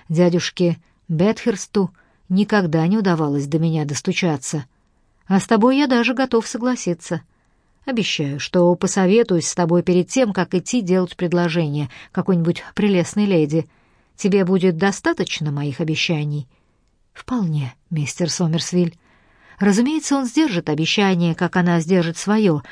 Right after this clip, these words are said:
если Ричард осмелится всё же просить руки мисс Холтон». «Как ты узнала?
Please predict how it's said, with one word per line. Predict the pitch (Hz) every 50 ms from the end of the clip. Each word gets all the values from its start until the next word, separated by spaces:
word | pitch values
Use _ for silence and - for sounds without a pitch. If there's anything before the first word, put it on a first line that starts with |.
| - - -
если | - 175 175 160 - - 180
Ричард | 175 175 190 233 226 - 254 247 - -
осмелится | 202 185 - - 170 175 196 220 226 - - 233
всё | - - 202 185
же | 175 180 180
просить | - 214 220 214 - - 202 - 226
руки | 247 240 - - 185 147 139
мисс | 139 147 151 151 - -
Холтон». | - 202 190 170 156 - 170 139 135 123 - _ _ _ _ _ _ _ _ _ _ _ _ _ _ _ _ _ _ _ _ _ _ _ _ _ _ _ -
«Как | - 190 185 - -
ты | - 240
узнала? | 240 254 240 - 240 247 240 170 135 123 120